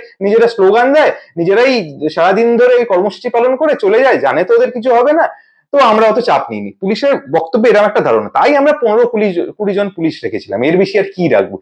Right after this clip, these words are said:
এটা কি আর ওয়াকফ বিলের মতো ওই বিরোধিতায় এই যে ধর্ম নিয়ে যে, যেসব আন্দোলন হয় সেই সব আন্দোলন নাকি মারতেই আসবে? এ তো শিক্ষক শিক্ষিকা, ওরা নিজেরাই একা একা ভ্যাবা করে কাঁদবে, বসে থাকবে, চেঁচাবে, তো ওই নিয়ে কি চাপ নিয়ে লাভ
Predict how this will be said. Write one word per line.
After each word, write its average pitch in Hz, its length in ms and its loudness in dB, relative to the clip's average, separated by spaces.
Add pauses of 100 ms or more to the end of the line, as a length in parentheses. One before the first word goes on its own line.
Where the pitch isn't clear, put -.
(140)
এটা 165 160 2
কি 196 120 0
আর 185 60 4
ওয়াকফ 175 380 2 (100)
বিলের 220 300 0
মতো 214 340 -2
ওই 208 160 0
বিরোধিতায় 196 540 0 (220)
এই 233 160 2
যে 220 100 0 (120)
ধর্ম 180 320 2
নিয়ে 240 240 2
যে, 208 100 0 (140)
যেসব 185 260 -2
আন্দোলন 214 360 0
হয় 220 100 0
সেই 202 160 -10
সব 240 140 0
আন্দোলন 277 360 2
নাকি 160 180 -4 (240)
মারতেই 214 460 0
আসবে? 233 260 -2 (260)
এ 330 60 0
তো 320 120 0
শিক্ষক - 360 -2
শিক্ষিকা, 143 320 -6
ওরা 247 180 4
নিজেরাই 226 420 2
একা 214 180 0
একা 214 140 0
ভ্যাবা 180 260 0
করে 202 200 0 (260)
কাঁদবে, 185 420 0
বসে 156 260 -2
থাকবে, 196 260 0
চেঁচাবে, 170 420 0
তো 190 120 -4
ওই 196 120 2
নিয়ে 190 160 0
কি 190 140 -8
চাপ 135 240 0
নিয়ে 139 140 -4
লাভ 104 160 0